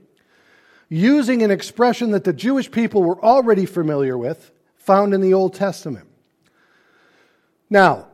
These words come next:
<clears throat> we know that when labor pains start, they s-, often start slowly, and then they, as the birth becomes closer and closer,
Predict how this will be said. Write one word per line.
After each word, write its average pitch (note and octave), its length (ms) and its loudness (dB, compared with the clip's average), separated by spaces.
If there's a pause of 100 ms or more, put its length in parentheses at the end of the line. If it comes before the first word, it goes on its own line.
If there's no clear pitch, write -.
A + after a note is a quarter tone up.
<clears throat> C#3+ 240 -10 (2250)
we G#3+ 180 0
know F#3 300 4
that E3 240 0
when D#3+ 200 -2
labor F#3+ 380 2
pains F#3+ 400 -4
start, E3 560 0 (1300)
they D3+ 140 0
s-, - 220 -10
often F3 380 0
start E3 380 -2
slowly, F3+ 840 0 (1700)
and E3 200 -2
then E3 140 0
they, D#3+ 400 0 (100)
as D3+ 420 0
the D#3 120 -2
birth E3+ 460 -2
becomes D3+ 440 -6
closer F3 540 0
and D3+ 140 -6
closer, G3 640 -4